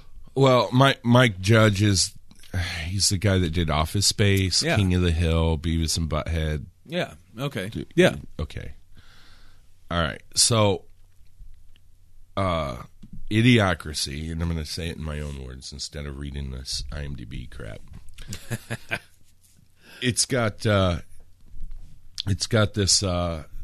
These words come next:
Speaker 1: Luke Wilson. It stars Luke Wilson. So, <coughs> excuse me. Uh, Luke Wilson, he's, uh, he's this lazy guy in the Army. And, uh, the,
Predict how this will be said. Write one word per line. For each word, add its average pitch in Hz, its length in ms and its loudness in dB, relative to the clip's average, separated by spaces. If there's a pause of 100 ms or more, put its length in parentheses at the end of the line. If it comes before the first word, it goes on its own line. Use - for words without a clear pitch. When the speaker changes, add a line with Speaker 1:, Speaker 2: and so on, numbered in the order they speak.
(760)
Speaker 1:
Luke 110 380 0
Wilson. 104 440 2
It 73 60 -8
stars 85 300 -2
Luke 85 220 -2
Wilson. 71 400 -2
So, 78 360 0 (800)
<coughs> - 640 4
excuse - 340 -8
me. 60 120 -4 (680)
Uh, 82 220 6
Luke 104 280 8
Wilson, 98 420 6
he's, 87 460 6
uh, 82 360 6
he's 82 260 2
this 80 260 4
lazy 87 840 6
guy 82 540 8
in 78 100 2
the 73 140 4
Army. 73 400 4 (1500)
And, 71 380 2
uh, 65 380 2 (1500)
the, 82 380 4